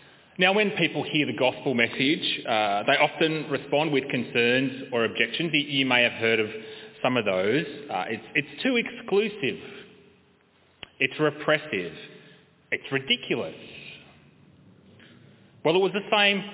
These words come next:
uh, in a, the Apostle Paul's time. As he spread the gospel throughout the Roman Empire,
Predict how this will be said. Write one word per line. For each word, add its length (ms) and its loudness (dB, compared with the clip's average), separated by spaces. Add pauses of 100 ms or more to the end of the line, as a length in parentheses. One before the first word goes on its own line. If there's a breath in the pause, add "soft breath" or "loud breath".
(420)
uh, 280 2
in 160 2
a, 40 2 (200)
the 80 2
Apostle 320 -4
Paul's 340 0 (160)
time. 420 2 (1080)
As 120 2
he 240 2
spread 200 2
the 60 -2
gospel 460 0
throughout 280 0
the 40 -4
Roman 320 0
Empire, 640 0